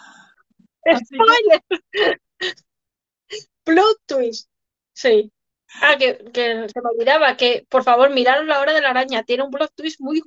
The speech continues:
Speaker 1: cojonudo. O sea, que yo en su momento dije, "¿Qué cojones?".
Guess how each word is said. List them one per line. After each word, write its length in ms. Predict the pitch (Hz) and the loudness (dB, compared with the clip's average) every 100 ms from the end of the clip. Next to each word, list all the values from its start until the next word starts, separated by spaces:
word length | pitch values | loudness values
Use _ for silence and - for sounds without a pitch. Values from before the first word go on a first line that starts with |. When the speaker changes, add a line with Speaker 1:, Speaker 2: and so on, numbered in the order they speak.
| 320 | 0
Speaker 1:
cojonudo. 640 | 330 - 269 247 269 233 | 0 4 4 4 2 2
O 80 | 214 - - - | -2 -16 -20 -2
sea, 240 | 277 247 | 0 2
que 260 | 220 240 233 | 2 0 6
yo 100 | 262 | 6
en 120 | 302 | 6
su 160 | - 349 | 2 0
momento 760 | 294 269 302 330 359 359 370 _ _ - | 2 2 -2 -4 -6 -8 -10 _ _ -12
dije, 480 | 262 254 - 214 - | -8 -6 -4 -6 -6
"¿Qué 220 | 269 277 | -8 -2
cojones?". 800 | 302 254 - 269 370 440 - | 0 0 2 0 0 -6 -12